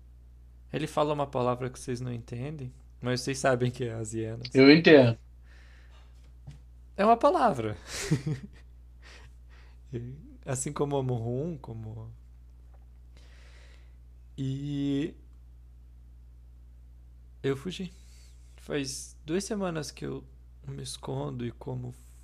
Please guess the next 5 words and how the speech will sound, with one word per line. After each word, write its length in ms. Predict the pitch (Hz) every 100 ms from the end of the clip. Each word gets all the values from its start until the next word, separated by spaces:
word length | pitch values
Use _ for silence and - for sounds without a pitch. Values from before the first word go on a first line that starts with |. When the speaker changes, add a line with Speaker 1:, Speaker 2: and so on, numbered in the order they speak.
| - -
Speaker 1:
frutas 800 | - 127 147 - - 123 117 120
e, 340 | 117 123 123 131 -
e 80 | 139
volto 320 | 120 131 127
aqui. 360 | 120 - 123 131